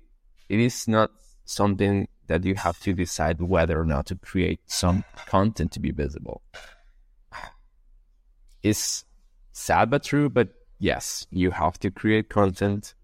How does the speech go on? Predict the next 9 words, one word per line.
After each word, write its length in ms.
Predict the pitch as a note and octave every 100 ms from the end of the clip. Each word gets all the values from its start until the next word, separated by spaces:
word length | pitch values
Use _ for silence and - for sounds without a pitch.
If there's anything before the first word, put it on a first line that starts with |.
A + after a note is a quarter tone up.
| -
to 80 | -
be 160 | F2+ F2+ - -
visible 600 | G#2 G2+ G2+ G2 G2+ G#2
and 180 | F#2+ F#2
to 120 | -
be, 400 | F2 F#2+ F#2+ F#2 - _ - -
uh, 180 | F#2 - _
validated 720 | A#2+ G#2 A2+ G2+ C#2 - C#2+ -
by 100 | -